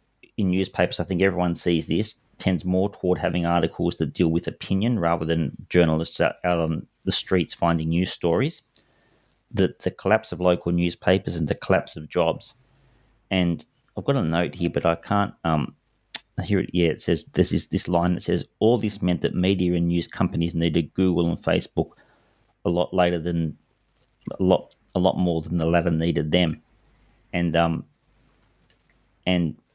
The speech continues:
I think one of the sort of funny parts there is that e-, even now we've seen things like Facebook's already, has, has already become outdated. So even the, the very, the very media models, the new digital models are hard to keep up with.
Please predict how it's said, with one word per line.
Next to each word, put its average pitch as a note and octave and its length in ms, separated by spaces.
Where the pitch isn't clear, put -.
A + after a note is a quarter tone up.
I - 60
think G#2+ 180
one F#2+ 120
of D#2 60
the E2+ 120
sort - 160
of - 80
funny E2+ 240
parts - 320
there F2+ 180
is F2 140
that - 180
e-, G2+ 220
even F#2 240
now F#2+ 180
we've F#2 140
seen G2+ 240
things F#2 180
like E2+ 160
Facebook's - 640
already, E2+ 280
has, F2+ 160
has F2 240
already E2+ 260
become E2+ 300
outdated. - 680
So - 120
even G2 260
the, D#2+ 80
the E2+ 180
very, F2 400
the F2 160
very E2 560
media F#2+ 380
models, F2 440
the F2 100
new F2 160
digital - 340
models F#2 320
are F#2+ 60
hard E2 240
to - 80
keep - 200
up G2 220
with. - 240